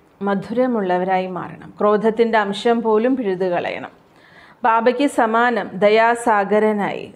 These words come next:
സേവനത്തിൽ നമ്മൾ സമർപ്പണ മനോഭാവത്തോടെ ഇരിക്കണം. മരണം തൊട്ടുമുന്നിൽ നിൽക്കുകയാണ്, വാനപ്രസ്ഥ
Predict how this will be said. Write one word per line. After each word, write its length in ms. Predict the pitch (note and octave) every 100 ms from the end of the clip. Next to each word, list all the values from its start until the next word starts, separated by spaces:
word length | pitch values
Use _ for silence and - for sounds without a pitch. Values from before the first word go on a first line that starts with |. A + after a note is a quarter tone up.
| -
സേവനത്തിൽ 640 | G#3+ G#3 G#3+ A3+ F#3+ - E4+ A#4+ - - -
നമ്മൾ 220 | F#3+ G3+ C4 A3
സമർപ്പണ 480 | B3 A3 A#3 A#3+ B3+ B3+ A3+
മനോഭാവത്തോടെ 880 | F#3 F#3 F3+ F#3+ F#3 F3+ F#3+ F#3+ F3+
ഇരിക്കണം. 360 | D#3 - G2+ - _ _ _ _ _ _ _ _ _ _ _ _ _ _ _ _ _ _ _ _
മരണം 440 | G3+ G#3 A3 C4 A#4+ - -
തൊട്ടുമുന്നിൽ 720 | A3 A3 C4 B3+ G#3 F#3+ C4 A#4+ - G3
നിൽക്കുകയാണ്, 720 | F#3+ F3 G3 F#3+ E3+ C#3 E2 - _ _ _ _ _ _
വാനപ്രസ്ഥ 720 | F#3+ G#3 G#3+ A3 A#3 A3 -